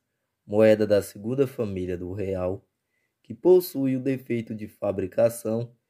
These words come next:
que torna essas moedas muito procurada e cobiçada pelos colecionadores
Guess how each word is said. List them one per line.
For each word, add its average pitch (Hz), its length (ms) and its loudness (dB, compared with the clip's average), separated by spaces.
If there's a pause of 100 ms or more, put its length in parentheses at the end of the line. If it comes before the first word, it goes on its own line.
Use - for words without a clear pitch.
(260)
que - 100 -16
torna 160 380 2
essas 151 300 -4
moedas 120 680 2
muito 113 640 -4
procurada 107 920 0 (360)
e 175 160 -12
cobiçada 120 840 -2
pelos 143 440 -4
colecionadores 110 1120 -2